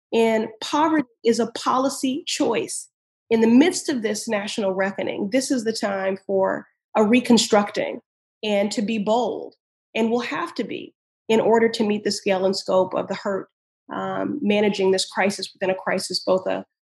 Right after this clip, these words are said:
a public health crisis and, um, the economic hardship that it's wrought. And of course, the crisis of Black unemployment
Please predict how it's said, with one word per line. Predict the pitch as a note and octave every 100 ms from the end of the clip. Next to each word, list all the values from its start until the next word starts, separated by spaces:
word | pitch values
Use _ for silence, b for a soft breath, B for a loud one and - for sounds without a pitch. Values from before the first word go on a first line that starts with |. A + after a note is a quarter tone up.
| -
a | -
public | - G3+ G#3
health | G3+ F#3+
crisis | - F#3 F3+ F#3+ F#3
and, | - F#3 F#3+
um, | - - G3
the | G3
economic | G3 G3 F#3+ F#3
hardship | - G3 - -
that | F#3+
it's | F#3+ -
wrought. | F#3+
And | G3+
of | A3
course, | - F4+ E4 - B B _
the | -
crisis | - C#4 C4 A#3
of | A#3 G3+
Black | G#3+ G#3
unemployment | G#3 G3+ G3+ C#4+ C4+ G3+